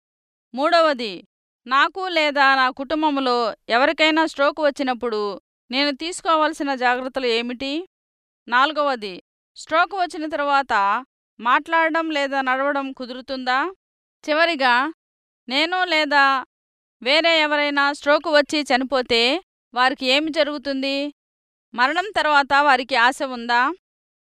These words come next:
నాకు తెలిసి స్ట్రోక్ వచ్చిన ఒక వ్యక్తి గురించి చెప్పనివ్వండి. జాంగ్ వేయ్ పింగ్ అనే డెబ్బై రెండు సంవత్సరాలు కలిగిన ఒక వ్యక్తి ఉన్నాడు. అతనికి రక్తపోటు ఉందని తెలవడానికి ముందు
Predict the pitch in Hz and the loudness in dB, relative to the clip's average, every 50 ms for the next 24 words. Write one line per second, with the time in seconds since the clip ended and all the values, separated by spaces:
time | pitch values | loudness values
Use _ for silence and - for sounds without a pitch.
0 | _ _ _ 214 233 254 285 - 330 247 - 302 330 415 - - 320 330 381 403 | _ _ _ 0 2 2 2 0 -4 -2 0 0 0 0 -6 -4 -4 -2 -2 -4
1 | - - - 285 302 302 349 339 320 311 277 - 311 285 294 277 269 269 - 262 | -6 -2 2 2 2 2 2 2 2 2 2 0 -2 0 2 2 2 2 0 -4
2 | 247 254 254 - 330 294 285 294 269 285 254 277 247 - 254 226 - 247 247 247 | -4 -4 -6 -6 -6 -4 -4 -2 -2 -2 -2 -4 -2 -2 -2 0 0 0 0 2
3 | 233 226 220 208 180 165 - - _ _ _ _ _ _ _ _ _ _ _ _ | 0 0 0 0 -4 -6 -8 -10 _ _ _ _ _ _ _ _ _ _ _ _
4 | 202 185 262 269 269 294 302 311 302 277 302 320 330 359 392 _ - 311 302 294 | -14 -2 2 2 2 2 0 -4 -2 2 2 2 2 2 0 _ -6 -4 -4 -4
5 | 294 285 _ _ _ _ - 226 254 262 262 240 226 233 254 294 320 _ _ _ | -6 -8 _ _ _ _ -6 -6 -4 -4 -4 -4 -4 -6 -8 -10 -12 _ _ _
6 | _ _ _ _ 220 254 262 240 269 285 294 294 294 285 277 294 - 302 285 311 | _ _ _ _ -2 -2 -2 2 4 2 4 4 2 0 -2 -4 -2 -2 -4 -4
7 | 349 - 349 339 330 311 302 311 311 311 311 277 - - 269 269 277 277 277 277 | -4 -4 -2 0 0 0 -2 -4 -6 -6 -8 -8 -4 -2 -2 -2 -2 -2 -4 -2
8 | 269 269 269 - 254 240 247 247 247 _ - 285 277 294 294 254 240 247 254 247 | -2 -2 -2 -2 -6 -4 -4 -6 -6 _ -10 -10 -8 -8 -8 -8 -6 -4 -4 -4
9 | 240 220 190 170 - _ _ _ _ _ _ _ _ _ _ _ - 247 277 - | -4 -4 -8 -12 -16 _ _ _ _ _ _ _ _ _ _ _ -2 -2 -2 0
10 | 349 320 302 269 320 330 311 285 285 - - 392 - 349 339 349 302 330 302 294 | 0 -4 -4 -4 -4 0 0 0 0 0 -6 -8 0 0 0 0 0 -4 -4 -4
11 | 285 285 285 285 285 269 285 262 277 285 302 311 311 311 302 302 277 262 262 254 | -4 -4 -4 -4 -4 0 0 0 2 2 2 2 2 0 0 -4 -8 -8 -8 -8
12 | 247 214 214 208 202 196 185 | -8 -8 -6 -6 -6 -8 -10